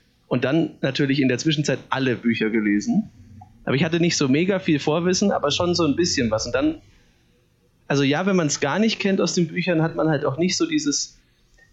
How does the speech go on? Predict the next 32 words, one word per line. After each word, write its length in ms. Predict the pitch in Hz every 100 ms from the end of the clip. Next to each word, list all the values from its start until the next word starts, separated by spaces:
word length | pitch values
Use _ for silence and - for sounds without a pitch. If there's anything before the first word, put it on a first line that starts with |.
| -
diesen 460 | 151 139 139 135 -
Ehrfurchtsmoment, 920 | 147 170 151 120 117 - 110 107 110
wenn 100 | 127
in 100 | 131
der 120 | 123
ersten 360 | 113 151 - 147
Folge 340 | - 139 151
der 160 | 131 123
König 460 | - 156 160 135 113
anreitet 500 | 120 107 110 123 131
und 60 |
dann 160 | 123 127
hast 200 | 160 -
du 60 |
schon, 240 | 180 156 131
wenn 120 | 135
du 60 | 135
aus 100 | -
den 120 | 123
Büchern 280 | 180 190 151
weißt, 260 | 160 165
okay, 180 | 131 156
das 140 | 143
sind 140 | - 135
sehr 120 | 127
viele 240 | 117 185 185
Leute 380 | 156 156 151
und 80 | 131
das 140 | 120 123
sind 100 | 131
halt 140 | 117
echt 280 | 127 -